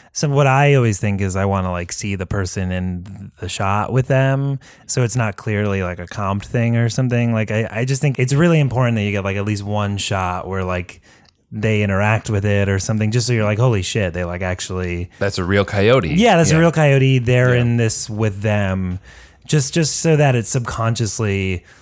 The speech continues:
Speaker 1: doesn't, it's not all cutaways. 'Cause there was a
Speaker 2: Mm-hmm.
Speaker 1: lot of stuff in the, in the pilot that were just, like, close-ups of the coyote. And then the reverse, you just, we put some, like, fur thing in the foreground. But then I think it's important to, like, show, like, a handheld dirty shot of, like, the coyote with the people, like,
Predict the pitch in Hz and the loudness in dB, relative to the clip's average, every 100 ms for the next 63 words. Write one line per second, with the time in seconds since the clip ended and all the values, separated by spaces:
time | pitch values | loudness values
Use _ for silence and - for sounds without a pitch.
0 | _ - - 113 117 107 113 117 156 127 | _ -12 -4 -2 0 -2 -4 -2 -2 -2
1 | - 101 95 - 107 117 120 120 127 - | -2 -2 -2 -4 -2 0 0 2 0 -2
2 | - - 143 165 156 143 139 131 127 120 | -2 0 2 4 4 4 4 2 0 -2
3 | 110 104 101 95 - - 104 101 87 - | -2 -2 -2 -4 -8 -10 -6 -6 -8 -10
4 | - - - 113 104 95 92 92 92 - | -18 -16 -8 -2 -2 -2 -4 -6 -6 -6
5 | 92 - - 156 143 117 95 - 90 95 | -8 -10 -6 2 2 2 -2 -4 -4 -4
6 | - 104 95 92 80 80 87 - - - | -4 -2 -2 -2 -6 -12 -14 -18 -16 -4
7 | 117 110 104 101 101 101 92 - 98 95 | -2 0 0 0 0 -2 -2 -6 -8 -8
8 | - 101 113 107 101 90 - - 98 95 | -8 -6 -6 -6 -6 -6 -8 -8 -6 -6
9 | 90 82 - 104 95 95 92 90 - - | -6 -10 -14 -12 -8 -8 -6 -6 -8 -2
10 | 131 104 90 90 85 90 - - - _ | -2 0 -4 -6 -6 -8 -10 -18 -20 _
11 | _ - 151 147 127 120 147 120 123 123 | _ -2 2 2 2 2 0 0 0 0
12 | 113 104 98 95 - - - 120 107 101 | 0 -2 -2 -4 -8 -10 -6 -2 0 2
13 | 98 95 101 95 107 104 98 95 92 95 | 0 -2 -4 -4 -4 -2 0 -2 -4 -4
14 | 101 98 95 85 117 92 92 85 90 95 | -2 -2 -4 -4 -4 -2 -2 -4 -8 -6
15 | 92 101 - 98 92 90 87 92 98 98 | -8 -8 -6 -4 -4 -4 -6 -8 -8 -6
16 | 95 90 90 92 | -4 -4 -4 -8